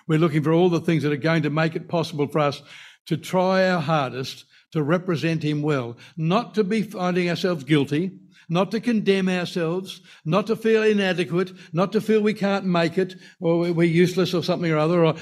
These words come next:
"I can't do that, and this person's doing this, and I, I'm not good at that." No,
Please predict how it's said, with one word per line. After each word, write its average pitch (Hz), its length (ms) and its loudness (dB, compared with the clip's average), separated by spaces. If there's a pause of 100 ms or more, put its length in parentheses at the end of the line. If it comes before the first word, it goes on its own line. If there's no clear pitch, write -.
(120)
"I 170 120 0
can't 175 320 -2
do 175 160 6
that, 156 240 0
and 139 100 -10
this 135 120 -12
person's 165 400 -4
doing 165 200 2
this, 160 180 0
and 143 80 -4
I, 156 180 0 (220)
I'm 165 160 2
not 160 180 0
good 160 140 2
at 143 120 -4
that." 147 180 -2
No, 165 240 -2